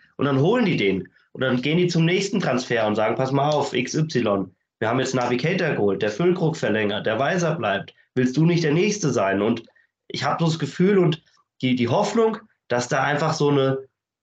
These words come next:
so eine Euphorie entsteht und dass die das schaffen, gute Spieler an Land zu ziehen, die nicht unbedingt viel kosten, aber die einfach Bock haben, hier was aufzubauen in einem Verein, der sehr dankbar ist, wenn man, äh, gute Leistung bringt. Und sind wir ehrlich,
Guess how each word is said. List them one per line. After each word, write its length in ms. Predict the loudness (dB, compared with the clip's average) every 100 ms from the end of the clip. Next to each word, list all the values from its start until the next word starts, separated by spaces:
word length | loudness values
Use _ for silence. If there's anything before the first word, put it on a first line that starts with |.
| _ _ _ 0
so 80 |
eine 120 | 2 2
Euphorie 600 | 2 2 0 0 0 -2
entsteht 460 | -4 -4 -4 -2
und 100 | -2
dass 160 | -4 -4
die 100 | -4
das 120 | -4
schaffen, 560 | -4 -4 0 0 0 -4 _ _
gute 360 | -2 0 0 -4
Spieler 380 | -4 0 0 0
an 120 | 0
Land 220 | 0 -2
zu 100 | -4
ziehen, 480 | -2 0 0 -2 -6 -4
die 100 | 2
nicht 240 | 2 2
unbedingt 400 | 2 2 2 0
viel 220 | 0 -2 0
kosten, 640 | -2 -2 -4 -4 -2 -4 -10 -8
aber 260 | -2 0
die 160 | 2 0
einfach 360 | 0 -2 -4 -6 -2
Bock 260 | -2 0
haben, 400 | -2 0 -2 -8 _ _ _ _
hier 200 | -4 0
was 200 | 0 0
aufzubauen 760 | 0 -2 -2 -2 0 0 2 2
in 140 | 2
einem 120 | 2
Verein, 580 | 2 0 0 0 0 -2 -8 _
der 140 | -2 0
sehr 260 | 0 0
dankbar 500 | 0 -2 0 0 0
ist, 340 | 0 0 -6 _ _ _ _ -2
wenn 180 | 0
man, 360 | 2 2 0 0
äh, 240 | 0 0 0
gute 180 | 2
Leistung 360 | 2 0 0 0
bringt. 180 | 2 2
Und 120 | 0
sind 120 | 0
wir 80 | 0
ehrlich, 440 | 0 -2 -2 -6